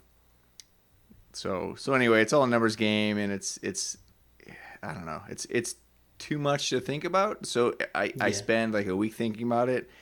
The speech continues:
Speaker 1: and then I don't for two months, and then I'm like,
Speaker 2: <laughs>
Speaker 1: "Maybe I should build a garage," and then I go
Speaker 2: Right.
Speaker 1: back to the, "Maybe I should just move out." So.
Speaker 2: Yep, you need to flip-flop.
Speaker 1: Yep.
Speaker 2: Yeah, so I just, I moved into this giant McMansion, and now I'm trying to figure out, like,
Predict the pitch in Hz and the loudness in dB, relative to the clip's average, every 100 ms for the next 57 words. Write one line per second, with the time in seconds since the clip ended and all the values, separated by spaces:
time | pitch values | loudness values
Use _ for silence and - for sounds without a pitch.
0 | - - 92 92 95 95 - 87 87 95 | -20 -8 -2 0 0 0 -2 -6 0 0
1 | 98 - - 98 95 98 - 110 104 - | 0 -6 -2 0 0 -4 -4 0 0 -4
2 | - - 95 95 98 101 - 107 - - | -12 -10 -4 -2 0 -2 -2 -8 -16 -4
3 | 139 180 220 - - 160 123 120 147 139 | -2 2 2 2 0 0 0 4 6 6
4 | 82 - - _ _ _ _ - 104 107 | 2 -6 -18 _ _ _ _ -2 2 4
5 | 107 104 107 104 - 95 90 98 - _ | 4 6 6 4 0 0 0 -2 -10 _
6 | 104 110 110 110 120 131 135 160 196 - | 2 4 2 0 -4 -2 2 4 4 -2
7 | - - - - - 98 98 95 - _ | -10 -20 -20 -20 -4 0 2 0 -10 _
8 | - - - - - - 135 131 127 120 | -16 -16 -16 -20 -20 0 2 2 0 0
9 | 120 - 110 110 107 - - - - - | -2 -6 -8 -6 -8 -10 -20 -20 -20 -20
10 | - 117 151 156 151 156 151 147 - - | 2 4 6 6 4 0 -2 -4 -10 -6
11 | 139 135 139 139 139 139 135 135 131 147 | -4 -4 -4 -6 -6 -6 -6 -6 -6 -6
12 | 135 135 131 135 131 123 120 131 123 117 | -4 -6 -4 -4 -2 -2 -2 -4 -4 -4
13 | 117 117 117 117 117 110 110 110 113 104 | -4 -6 -8 -8 -8 -6 -6 -6 -8 -10
14 | 101 - | -12 -18